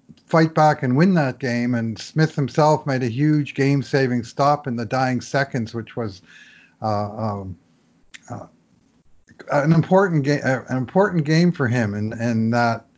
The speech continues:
disaster happened, and they still had a happy ending to it. So, uh, he had, um,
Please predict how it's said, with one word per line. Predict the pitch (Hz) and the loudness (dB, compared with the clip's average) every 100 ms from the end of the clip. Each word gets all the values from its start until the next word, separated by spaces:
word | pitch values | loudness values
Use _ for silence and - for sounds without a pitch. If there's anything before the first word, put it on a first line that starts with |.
| - - _ _ | -20 -20 _ _
disaster | 131 120 143 151 - 135 | -4 2 2 2 -2 -2
happened, | 131 127 - 131 123 | 0 -2 -2 -4 -4
and | 113 | -4
they | 117 | -6
still | 104 - 139 | -6 -2 0
had | 127 120 | 2 0
a | 107 | 0
happy | 120 117 120 | -2 -2 -4
ending | 107 120 123 | -4 -4 -6
to | 101 104 | -8 -8
it. | 92 104 _ _ _ _ _ | -10 -14 _ _ _ _ _
So, | - - 123 113 117 107 | -6 0 2 0 -2 -6
uh, | 113 117 104 - _ 131 - | -6 -6 -6 -12 _ -20 -20
he | - 127 156 | -8 0 2
had, | 131 135 135 131 117 | 2 2 2 0 0
um, | 127 113 107 | 0 0 -2